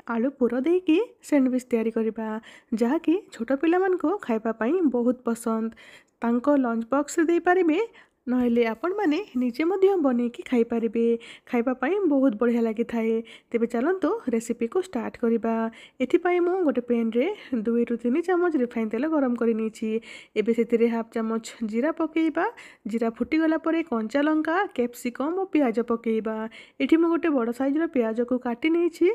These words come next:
ଫାଳେ କ୍ୟାପ୍ସିକମ୍‌କୁ ଛୋଟ ଛୋଟ କରି କାଟି ନେଇଛି। ଏବେ ସବୁ ଜିନିଷକୁ ଭଲ ଭାବରେ ମିଶେଇକି ଭାଜି ନବା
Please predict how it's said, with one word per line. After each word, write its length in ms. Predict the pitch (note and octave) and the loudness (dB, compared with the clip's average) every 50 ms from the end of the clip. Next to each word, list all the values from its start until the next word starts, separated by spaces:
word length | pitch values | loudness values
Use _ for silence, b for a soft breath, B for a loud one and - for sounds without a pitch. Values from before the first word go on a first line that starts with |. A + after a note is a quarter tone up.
| - B B B B | 0 B B B B
ଫାଳେ 240 | - - B3 A#3+ A#3+ | -6 -2 0 0 0
କ୍ୟାପ୍ସିକମ୍‌କୁ 680 | A#3+ A#3+ A#3+ A#3+ - - C#4 - D#4 D#4 D#4 D#4 - F#4 | 0 0 -2 -2 -4 -10 -6 -2 0 0 0 0 0 -2
ଛୋଟ 200 | F#4+ - C4+ A#3 B3 | -2 0 -2 -4 -2
ଛୋଟ 180 | - B3+ A3 B3 A#3+ | -4 -4 -2 -2 -2
କରି 140 | B3+ E4+ | -2 -2
କାଟି 300 | F#4 - C#4+ C4 - A#3 | 0 0 -2 -2 0 -2
ନେଇଛି। 420 | A3 A3 A3 A3 G#3+ - - A3+ A3+ A3+ A#3 A3+ B B B B B - | -2 -2 -2 -4 -6 -4 -2 0 0 0 0 -2 B B B B B -2
ଏବେ 140 | A#3 A#3+ B3 | 0 2 2
ସବୁ 220 | A#3+ B3+ B3 C4 D#4+ | 2 0 0 0 2
ଜିନିଷକୁ 400 | E4+ F4 E4 E4 F4 E4 F4 F4+ | 2 2 2 2 0 0 0 0
ଭଲ 200 | D#4 C#4+ A#3 A3 A3 A3 | 0 0 0 0 -2 -2
ଭାବରେ 320 | G#3+ A3+ G#3 A3 A#3+ C#4+ E4 | -4 -6 -4 -2 -2 0 2
ମିଶେଇକି 560 | D#4 C4 B3 A#3+ - E4 E4 E4 D#4+ - F#4 F#4+ | 2 2 0 0 -2 -2 0 0 0 0 0 0
ଭାଜି 340 | D4+ G#3+ G#3+ A3+ A3 A#3+ B3+ | 0 0 -2 -2 -2 -2 -2
ନବା 280 | C4+ D4+ D4 C#4 C4+ | -2 -2 0 0 0